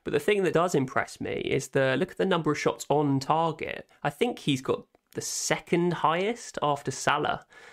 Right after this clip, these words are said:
I mean, that's pretty good. I mean, that, uh, shots on target, off target, you have to take it with a pinch of salt 'cause you do say good strikers do aim for the corners. Like, Greenwood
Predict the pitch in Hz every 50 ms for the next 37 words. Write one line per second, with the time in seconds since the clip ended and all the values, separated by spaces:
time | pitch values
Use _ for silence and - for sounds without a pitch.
0 | - - - - 131 135 143 160 185 - - - - - 151 127 127 120 - 143
1 | 117 104 120 131 131 131 131 - - - _ _ _ - _ - - - - 127
2 | - 139 147 127 160 - - 226 - - - - 170 180 190 190 185 - - 170
3 | 170 151 170 - - 160 160 - - - 156 151 151 143 147 - - 135 147 -
4 | - - 151 139 - - - 127 - 147 127 107 - - - 127 113 - - -
5 | 131 120 - - - - - - - - _ - 123 135 131 151 151 151 151 151
6 | - 147 131 123 120 120 - 147 143 127 131 - - - - 139 127 123 123 123
7 | - 135 117 120 - - 139 135 127 127 120 120 120 120 - - - - - -
8 | 143 127 127 - - - - - - - - - _ - - - - 127 131 117
9 | - - - 147 151 147 147 139 135 135 139 135 131 131 -